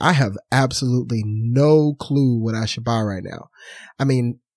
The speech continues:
I'm personally a Doritos guy, but what if the crowd's a Cheetos crowd? And what about those random, you know, two and a half folks that love Fritos, right? Like,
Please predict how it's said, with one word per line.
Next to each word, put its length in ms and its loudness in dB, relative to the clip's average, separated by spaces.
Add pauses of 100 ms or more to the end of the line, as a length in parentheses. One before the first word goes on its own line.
I'm 360 4
personally 540 2
a 60 2
Doritos 500 2
guy, 320 0
but 300 -2 (400)
what 160 0
if 160 -4
the 100 0
crowd's 420 2
a 40 -2
Cheetos 480 0
crowd? 340 -2
And 460 -6
what 300 0
about 280 4
those 220 4
random, 840 0
you 120 -4
know, 260 -8
two 220 4
and 60 2
a 40 2
half 260 0
folks 380 0
that 180 2
love 400 2
Fritos, 580 0
right? 280 0 (280)
Like, 160 2